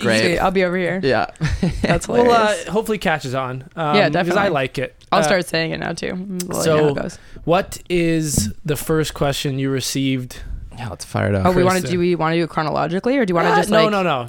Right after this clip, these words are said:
Speaker 3: Just,
Speaker 1: Or
Speaker 3: like,
Speaker 1: just pick
Speaker 3: just,
Speaker 1: out some of the good
Speaker 3: just pick
Speaker 1: ones
Speaker 3: some of the
Speaker 1: that you read out. Yeah.
Speaker 2: Okay. I'll just go with the one that I have open. Should we do, like, a little background on dating things? Like,
Speaker 3: Yes, sure.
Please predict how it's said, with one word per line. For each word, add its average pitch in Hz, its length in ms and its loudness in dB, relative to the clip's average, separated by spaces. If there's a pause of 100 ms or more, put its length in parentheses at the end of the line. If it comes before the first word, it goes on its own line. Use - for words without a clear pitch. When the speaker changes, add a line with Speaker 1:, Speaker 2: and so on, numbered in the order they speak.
Speaker 3:
Just, 180 200 -2
Speaker 1:
Or 143 80 6
Speaker 3:
like, 156 100 0
Speaker 1:
just 156 200 -6
pick 175 100 0
Speaker 3:
just, 175 100 4
Speaker 1:
out 165 80 -2
some 165 140 0
of - 40 0
the 147 60 0
good 143 120 0
Speaker 3:
just 147 100 2
pick 101 80 2
Speaker 1:
ones - 80 -2
Speaker 3:
some 185 140 0
of 180 240 0
the 160 80 -8
Speaker 1:
that 123 100 -2
you 110 160 2
read 104 160 0
out. 101 240 -4
Yeah. 113 240 -6 (340)
Speaker 2:
Okay. 156 420 2 (360)
I'll 196 120 2
just 285 220 -2
go 240 260 4
with 233 180 0
the 208 60 -2
one 185 180 0
that 175 100 0
I 170 80 0
have 165 180 -2
open. 156 600 0 (500)
Should 233 140 2
we 247 80 6
do, 214 120 4
like, 240 140 2
a 254 40 4
little 240 200 2
background 233 380 2
on 226 100 0
dating 233 300 2
things? 247 280 0
Like, 185 140 0
Speaker 3:
Yes, 175 280 2
sure. 185 220 -2